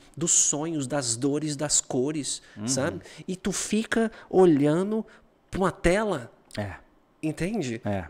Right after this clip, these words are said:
Speaker 1: E, e é isso, é, é, isso, isso aí é complicado.
Speaker 2: Eu
Speaker 1: E
Speaker 2: sempre
Speaker 1: é só
Speaker 2: entro em
Speaker 1: fazer o teste do pescoço, cara.
Speaker 2: É, é que nem eu falo pra Lê, eu sempre entro em cho-, em, em, em choque no sentido de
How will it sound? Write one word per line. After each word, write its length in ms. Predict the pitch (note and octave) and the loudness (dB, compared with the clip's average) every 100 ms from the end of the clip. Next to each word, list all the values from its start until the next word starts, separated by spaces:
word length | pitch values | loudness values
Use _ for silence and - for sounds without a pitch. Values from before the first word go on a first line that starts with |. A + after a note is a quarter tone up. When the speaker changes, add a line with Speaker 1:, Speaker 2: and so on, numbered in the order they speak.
| - | -8
Speaker 1:
E, 440 | C#2+ B2+ D#3+ F#3 | -4 -2 0 6
e 40 | |
é 60 | F#3+ | 6
isso, 240 | G3+ - - | 6 0 0
é, 80 | D3+ | 2
é, 320 | C#3 - G2 | 2 0 -2
isso, 340 | C#3+ D3 - | -2 -2 -4
isso 160 | - E3 | -4 0
aí 120 | E3 | 0
é 100 | - | -2
complicado. 600 | - F3 F3+ F3+ C3 G#2+ | -4 -4 -2 0 2 4
Speaker 2:
Eu 100 | C3 | 4
Speaker 1:
E 40 | |
Speaker 2:
sempre 200 | C#3+ D3+ | 4 4
Speaker 1:
é 140 | - C#3+ | 6 6
só 60 | |
Speaker 2:
entro 120 | C3+ B3+ | 6 4
em 40 | |
Speaker 1:
fazer 160 | A2 A#3+ | 2 0
o 60 | |
teste 320 | - A3 - | -2 -4 -2
do 60 | G#3+ | -6
pescoço, 380 | B3+ - G#3 - | -4 -2 -2 -2
cara. 360 | C3+ A2 E2+ - | -2 -2 -4 -8
Speaker 2:
É, 60 | A2 | -6
é 20 | |
que 100 | A2+ | 0
nem 60 | |
eu 60 | A#2 | 0
falo 140 | D3 D3 | 2 0
pra 140 | D#3 | 0
Lê, 180 | A#2+ - | 0 -2
eu 60 | |
sempre 320 | G2 A#2 C3 C#3 | -2 -2 -2 -2
entro 180 | B2+ | 0
em 60 | C3 | -2
cho-, 240 | - - - | -2 -6 -4
em, 440 | G#2+ G2+ G2 F#2+ - - - | -4 -4 -4 -6 -10 -18 -10
em, 280 | G#2 G2 G2 F#2+ | -8 -6 -6 -6
em 40 | |
choque 420 | F2 - D#3 D#3+ | -6 0 0 0
no 100 | B2+ | -4
sentido 300 | A2 G2+ A#2+ | -4 -6 -6
de 100 | A2+ | -6